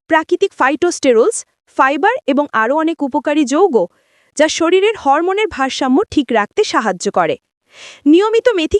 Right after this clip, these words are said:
খেলে রক্ত সঞ্চালন বৃদ্ধি পায়, শরীরের শক্তি বাড়ে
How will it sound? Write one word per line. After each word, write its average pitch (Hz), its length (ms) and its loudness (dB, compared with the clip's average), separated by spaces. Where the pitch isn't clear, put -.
খেলে 220 300 -2
রক্ত 277 340 0
সঞ্চালন 240 560 -2
বৃদ্ধি 247 320 -2
পায়, 392 180 -2
শরীরের 320 440 0
শক্তি 302 440 0
বাড়ে 240 280 0